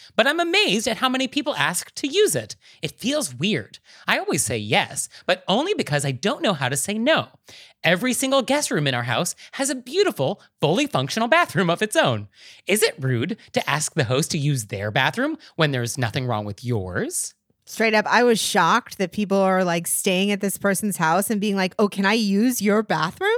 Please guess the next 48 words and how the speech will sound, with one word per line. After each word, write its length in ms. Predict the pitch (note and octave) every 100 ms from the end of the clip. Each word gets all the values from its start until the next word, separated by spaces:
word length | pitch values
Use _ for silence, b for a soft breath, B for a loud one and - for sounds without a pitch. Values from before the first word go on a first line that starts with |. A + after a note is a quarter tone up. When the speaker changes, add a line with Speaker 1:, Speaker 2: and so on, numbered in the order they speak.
| C5 -
Speaker 2:
when 180 | A3 A3+
they 140 | A3
have 360 | E3+ F3+ G3+ C#4
a 100 | A#3+
bathroom? 540 | F3+ E3+ B3 C5 D5 - -
Speaker 1:
Yeah, 180 | F3+
this 200 | C#3+ E4
is 100 | A#3
not 220 | E3 A#2 C#3
normal. 600 | D3+ D#3+ D#3 D3+ D#3 - _ _
This 180 | C4 -
is 120 | C3+
bold. 420 | G2+ A2 F2+ - - _ -
This 200 | F3 B2
is 160 | A2
very 280 | G#2+ - -
bold. 460 | - - - - -
Speaker 2:
What's 340 | D4+ F4+ D5+ -
happening? 1080 | - G#3+ D#4+ E5 F#5+ F#4+ A#3 F3 D#3 D#3+ - -
Speaker 1:
Yeah, 220 | A3+ D3+ -
it 100 | A3+
would 140 | G3+
not 180 | D3+ A2+
occur 220 | - G#2+
to 100 | -
me 200 | - D3 b b b
to 80 |
be 140 | F#3 F#3
like, 260 | E3 D#3+ -
"Oh, 140 | B3+ G3
my 140 | F4
shower 200 | - D#3+
is 80 | C3
good, 220 | C3 B2+ - -
but 140 | A#2
your 280 | A2 C3 D4
shower 300 | - G#2 G2
head 240 | F#2 -
is 120 | - - -
better. 500 | G2 A#2+ C#3 - -
So 280 | - C3+ A#2+ -
I 100 | F3+
want 140 | G#3
to 60 | D3
shower 240 | - A2
in 100 | G2
your 440 | F#2+ G#2+ B2 G3 F3
bathroom." 560 | G2+ F#2 - - -